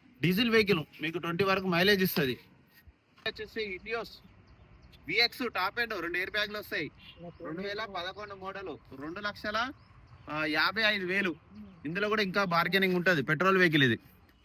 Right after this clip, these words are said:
ఈ వెహికల్ వచ్చేసి రెండు వేల పదహారు, పదిహేడు రిజిస్ట్రేషన్,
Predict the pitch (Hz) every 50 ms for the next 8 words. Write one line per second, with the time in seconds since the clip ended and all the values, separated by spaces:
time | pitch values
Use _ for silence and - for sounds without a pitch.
0 | _ _ - 135 151 165 185 196 196 196 208 208 196 208 208 185 202 196 180 180
1 | 175 185 190 190 190 175 - 170 165 175 175 180 180 185 196 214 269 - _ _
2 | - 139 143 147 165 170 190 202 185 180 170 170 170 165 - 180 170 - - 190
3 | 214 247 294